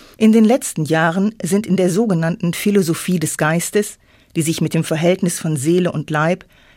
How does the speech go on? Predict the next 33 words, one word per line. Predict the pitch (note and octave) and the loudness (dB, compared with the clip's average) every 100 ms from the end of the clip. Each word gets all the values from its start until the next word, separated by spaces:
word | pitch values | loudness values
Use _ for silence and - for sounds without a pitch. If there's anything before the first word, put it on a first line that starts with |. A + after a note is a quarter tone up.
| - | -2
Geist | F3+ G3 - | 2 2 0
und | E3+ - | -6 -4
Materie | C#3+ - G3 A3+ D#3+ D3+ | -4 -2 0 2 0 -2
beschäftigt, | D3+ F3+ F#3 - F#3+ - - - - - | -2 -2 -2 -4 -6 -6 -20 -20 -14 -2
alte | G#3+ A#3+ A3+ | 0 0 -2
Ideen | F#3+ D3+ F3+ F3+ | -4 -2 0 -2
eines | - F#3 F#3 - | -2 -4 -4 -8
Panpsychismus | - F3+ F3+ - - F3+ A3+ A3 D#3+ D#3 - - | -4 0 0 -2 -4 -2 0 0 -4 -6 -8 -4
wieder | F3 G#3 F#3+ | 0 0 2
hoffähig | G#3 - D#3+ C#3 C#3+ - | 0 0 -2 0 -2 -4
geworden. | C3 C#3 C3+ C3+ C3+ _ _ _ _ _ _ _ _ - - - - | 0 0 0 -2 -6 _ _ _ _ _ _ _ _ -20 -20 -8 2
Demnach | A#3 C4 B3 | 4 6 4
fänden | - A#3+ C4+ F3+ | 0 -2 0 0
wir | E3+ | 0
das | D#3 - | 0 -2
Geistige | D#3+ F#3+ - F#3+ F3 | -2 -2 -2 -4 -4
überall | - A3 A3 B2 C#3+ C#3+ | -2 0 0 -4 -4 -2
in | E3 | 0
der | F3 D#3 | 0 2
Welt | D3 D3+ D3 - - | 2 0 -6 -16 -2
und | F3 E3 D#3+ | 2 2 2
im | E3+ F3+ | 0 2
Universum. | F3+ F#3 F3+ D#3+ C#3 C#3 C#3 _ _ _ _ _ _ _ - | 2 2 2 0 -4 -6 -8 _ _ _ _ _ _ _ -18
Schon | - A#3+ | -2 2
die | B3+ | 2
kleinsten | B3+ A#3+ A#3+ A#3+ A3 | 2 2 2 2 0
Bausteine | G#3+ A3 A3 D3 D3+ D3 | 2 0 0 -4 -2 -2
der | D#3 | -2
Materie | D3+ C3+ F#3 G#3 G3 G3 | -2 -2 0 2 0 -2
trügen | - G3 G3 | -2 0 0
Vorformen | F3+ - A3+ A3+ A3+ D3+ D#3+ E3+ | 0 0 2 2 0 -2 0 0
des | F#3 | -2
Geistigen | F#3+ G3+ G#3+ - F3+ F3+ | 0 2 0 0 0 -2